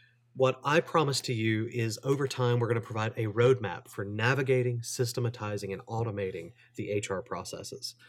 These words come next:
I want to give you the ability to recapture the time spent on your paperwork and rote routine H R tasks and redirect that to developing your organization's human capital so that you can proactively make your company's people a competitive advantage,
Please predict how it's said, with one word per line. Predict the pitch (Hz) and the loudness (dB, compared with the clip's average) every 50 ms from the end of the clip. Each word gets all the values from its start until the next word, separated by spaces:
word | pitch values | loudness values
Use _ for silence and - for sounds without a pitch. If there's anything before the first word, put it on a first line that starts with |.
| - - - - - - - - - - - | -20 -20 -20 -20 -20 -20 -20 -20 -20 -14 -6
I | - 117 | 0 2
want | 123 135 127 | 4 4 4
to | 127 131 | 2 0
give | 135 127 | 0 0
you | 131 | 0
the | 113 117 120 | 2 4 4
ability | 117 117 131 135 135 131 131 120 | 4 6 6 6 6 6 4 2
to | 120 | 2
recapture | 104 110 135 131 - - 135 127 - - 131 | 2 0 0 -2 0 0 0 0 2 2 0
the | 113 | 0
time | 107 - - 123 120 123 | 0 -2 -2 0 0 0
spent | 120 - - - 120 123 123 - | 0 -2 -2 -2 0 -2 -2 -4
on | 117 107 98 92 | -6 -6 -6 -6
your | 92 92 | -6 -8
paperwork | - - - - 165 - 156 139 135 139 143 139 135 - | -10 -4 2 2 2 4 2 0 2 4 2 2 2 0
and | - 113 107 101 98 | -4 -6 -4 -4 0
rote | 104 120 131 135 135 - | 4 6 6 6 6 4
routine | - 120 117 - - 127 123 123 | 0 -2 -2 0 0 0 0 0
H | 120 113 110 | -2 -4 -2
R | - 117 131 131 | 2 2 2 2
tasks | - - 139 139 139 131 - - - - - - - - - - | 0 -2 -2 -2 -2 -2 -4 -6 -8 -10 -12 -14 -20 -18 -10 -6
and | - 110 110 107 | -4 -4 -2 2
redirect | 120 160 180 170 175 139 123 139 139 151 - - | 2 4 4 4 4 2 4 2 2 0 -2 -4
that | 117 95 - - - - - | -6 -6 -6 -8 -12 -12 -12
to | - 113 | -10 -4
developing | 117 107 98 95 113 117 131 139 139 127 131 127 123 | -2 -2 -2 0 0 2 2 2 2 0 0 0 2
your | 117 117 | 0 -2
organization's | - 117 117 107 110 107 98 104 98 95 - - 104 101 - - | -2 -2 -4 -4 -4 -4 -2 -2 -4 -4 -4 -6 -8 -8 -8 -10
human | - - - 120 107 107 104 | -10 -4 -2 -2 -2 -2 -4
capital | 117 - - 90 - - - - - - - _ _ - - - - - _ | -8 -8 -10 -10 -10 -10 -10 -10 -10 -12 -14 _ _ -20 -20 -20 -20 -20 _
so | - - | -6 -4
that | 120 113 110 - | -4 -4 -2 -4
you | 123 | -2
can | 120 120 110 | -2 -2 -2
proactively | 107 - - - 113 107 120 165 190 190 - 120 101 - 92 90 90 - - | -2 -2 2 2 4 6 6 6 6 4 4 0 -2 -2 -4 -8 -8 -8 -8
make | 101 110 120 135 143 - - | -2 2 2 2 2 0 -4
your | - 120 110 107 98 | -8 -4 -2 -2 -4
company's | - - - - 160 156 - 156 139 127 117 | -4 -6 -4 -4 -2 -2 0 -2 -2 -4 -4
people | - - 117 104 104 104 101 101 - - | -4 -6 -6 -4 -2 -2 -4 -4 -4 -8
a | 101 | -12
competitive | - - - 120 117 117 - - - - 156 165 165 156 147 127 | -12 -8 -6 -6 -6 -6 -10 -14 -6 -2 2 2 2 2 2 0
advantage, | 131 117 - 107 107 101 92 85 - - - | 0 -2 -2 -4 -4 -6 -8 -10 -10 -12 -12